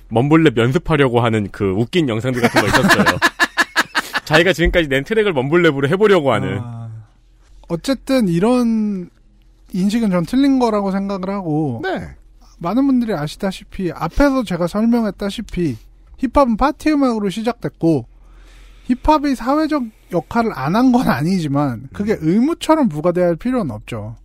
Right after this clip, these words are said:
Speaker 3: 네.
Speaker 2: 그럼에도 불구하고 천구백구십 년대 이른바 의식 있는 힙합을 즐겼던 분들은
Speaker 3: 음.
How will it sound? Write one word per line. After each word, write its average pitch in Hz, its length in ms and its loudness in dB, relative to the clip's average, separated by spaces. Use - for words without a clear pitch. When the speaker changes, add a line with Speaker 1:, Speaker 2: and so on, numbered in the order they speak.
Speaker 3:
네. 92 220 -12
Speaker 2:
그럼에도 269 500 4
불구하고 196 580 2
천구백구십 311 800 0
년대 196 420 2
이른바 170 480 2
의식 240 500 4
있는 269 320 6
힙합을 214 360 2
즐겼던 156 720 -2
분들은 123 600 -2
Speaker 3:
음. 80 260 -14